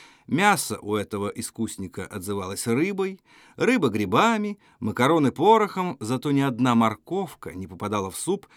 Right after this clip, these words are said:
не приняв вида ромба или трапеции. Но, за исключением этих немногих и незначительных недостатков, господин Полутыкин был, как уже сказано, отличный человек.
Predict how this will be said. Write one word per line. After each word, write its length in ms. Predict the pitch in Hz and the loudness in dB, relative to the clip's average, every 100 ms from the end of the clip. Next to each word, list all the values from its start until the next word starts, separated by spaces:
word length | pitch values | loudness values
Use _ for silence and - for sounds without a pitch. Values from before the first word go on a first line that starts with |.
| - | -10
не 160 | 147 190 | -6 -4
приняв 460 | 165 160 160 139 | -2 0 -2 -4
вида 420 | 101 135 131 120 - | -6 -6 -2 -2 -2
ромба 640 | 110 113 180 208 180 190 - - | -2 0 0 -2 -2 -4 -4 -6
или 280 | 131 131 131 | -4 -4 -4
трапеции. 960 | 110 104 - 85 - - - - _ _ _ _ _ _ _ - | -4 -6 -8 -14 -12 -16 -16 -20 _ _ _ _ _ _ _ -4
Но, 340 | 202 262 - | 0 0 -2
за 200 | - 101 | -6 -4
исключением 560 | 107 113 104 123 110 110 | -2 -4 -2 2 2 2
этих 340 | 127 117 110 | 0 -6 -4
немногих 640 | 117 117 117 117 95 101 - | 0 4 4 2 0 -8 -8
и 80 | 120 | 0
незначительных 840 | 117 107 110 110 117 104 101 98 | 0 0 -2 -4 -6 -6 -8 -6
недостатков, 800 | 101 98 95 - 220 - 190 - | -8 -8 -8 -4 -4 -4 -10 -10
господин 580 | 110 131 - 131 127 135 | -6 -6 -4 -4 0 0
Полутыкин 600 | 127 113 110 220 208 196 131 | 0 -2 -2 -4 -2 -4 -2
был, 200 | 180 202 | -2 -2
как 200 | 180 - | -6 -6
уже 160 | 160 | -6
сказано, 640 | 156 - 156 139 143 139 135 _ - | -6 -2 -2 0 -2 -4 -6 _ -4
отличный 720 | 127 - - - - - 139 | -4 -4 -6 -6 -8 -10 -8
человек. 720 | 139 - - - 69 - - | -8 -8 -8 -12 -20 -20 -20